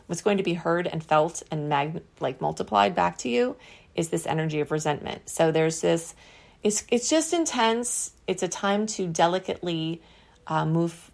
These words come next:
move through and, um, and try to clear as much the ch-,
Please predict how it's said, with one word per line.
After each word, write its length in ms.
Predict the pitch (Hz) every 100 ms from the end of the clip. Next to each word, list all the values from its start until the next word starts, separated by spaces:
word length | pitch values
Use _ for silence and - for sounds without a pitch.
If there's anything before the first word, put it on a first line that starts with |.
| -
move 340 | 175 170 170
through 640 | - 175 170 170 180 214 220 - - - -
and, 540 | 165 156 156 156 160 -
um, 520 | 151 143 143 147 156 - _ _
and 140 | 165 165
try 260 | - 175
to 80 | 175
clear 380 | 175 - 180 165
as 160 | 160 165
much 220 | 160 -
the 100 | 151
ch-, 180 | -